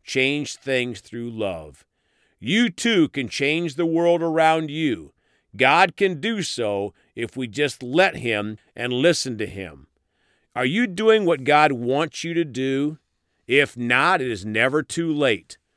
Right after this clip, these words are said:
Look how bad Saul treated Christians, and then he got saved. Look how Rahab went from a prostitute to a follower of God.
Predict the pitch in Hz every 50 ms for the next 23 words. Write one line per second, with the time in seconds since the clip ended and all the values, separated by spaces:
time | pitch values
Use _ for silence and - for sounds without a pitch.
0 | _ _ _ _ _ _ _ _ _ - 208 226 214 - 208 185 190 180 151 135
1 | 156 160 165 165 135 - - - 160 156 151 139 127 117 - - - 131 131 131
2 | 131 - - - 160 151 127 - - - 107 95 90 90 90 95 107 107 107 113
3 | 113 117 104 120 117 120 120 - - - 117 95 85 82 80 73 - _ _ _
4 | _ _ _ _ _ _ _ _ _ - 202 240 - - 226 214 208 190 156 143
5 | 156 190 202 190 165 127 139 139 135 131 120 120 143 143 - - 127 113 104 101
6 | - - - 151 165 170 175 - - 175 151 - - - 156 160 143 127 - 110
7 | 110 104 95 - - - 120 120 127 131 135 131 131 135 135 139 135 127 110 92
8 | 104 92 87 85 82 76 73 71